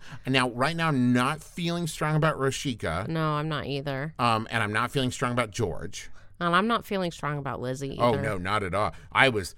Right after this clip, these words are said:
Speaker 1: I was going to put her even lower than not feeling
Speaker 2: Oh.
Speaker 1: strong about.
Speaker 2: You think that she'll be out next week?
Speaker 1: I just don't feel like she wants it.
Speaker 2: Again, that could be another coping mechanism. People do that all the time,
Speaker 1: I
Speaker 2: where
Speaker 1: know,
Speaker 2: they're
Speaker 1: but
Speaker 2: like, "No, I don't even care about this."
Speaker 1: But
Speaker 2: But
Speaker 1: that usually informs then the amount of effort they put into it,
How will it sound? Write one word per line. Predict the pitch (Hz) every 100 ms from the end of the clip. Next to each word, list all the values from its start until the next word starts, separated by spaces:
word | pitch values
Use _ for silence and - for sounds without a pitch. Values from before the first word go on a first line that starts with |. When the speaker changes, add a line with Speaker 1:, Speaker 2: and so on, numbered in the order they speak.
| -
Speaker 1:
I | - 143
was | 147 113
going | 95 120 101
to |
put | 78 -
her | 92 120 107 82 92
even | 117 90 87
lower | 117 156 180 165 131
than | 82
not | 80 165 170
feeling | -
Speaker 2:
Oh. | 170
Speaker 1:
strong | 160 - 160
about. | 165 165 -
Speaker 2:
You | 196
think | 196 208 208
that | - 202 180
she'll | - - 196
be | 196 214
out | 226 -
next | 127 - -
week? | 139 185 - -
Speaker 1:
I | 190
just | 254 254 -
don't | 202 202 -
feel | - 160 175
like | 185
she | - -
wants | 147 98 104 202 247 -
it. | 92 73 - - - - - - -
Speaker 2:
Again, | 294 302 302 285
that | 294
could | 302 285
be | 311
another | 320 311 294
coping | - 285 302 359 240
mechanism. | 123 - 120 98 117
People | 165 247 262
do | 208 226
that | 202 180 147 -
all | 165 180
the | 170
time, | 151 - 214 196 123 120
Speaker 1:
I | 131
Speaker 2:
where | 143
Speaker 1:
know, | 165
Speaker 2:
they're |
Speaker 1:
but | 170
Speaker 2:
like, | 165
"No, | 185 214 208
I | 214
don't | 233
even | 214 202
care | 185 196
about | 214 135 139
this." | 139 156 -
Speaker 1:
But | 131 123 135
Speaker 2:
But |
Speaker 1:
that | 139 147
usually | 139 139 147 139 127
informs | 113 98 110 123 127
then | - 104 95
the | 95
amount | 90 90
of | 87 -
effort | 95 - 98
they | 87
put | 82 90
into | 123 113
it, | 92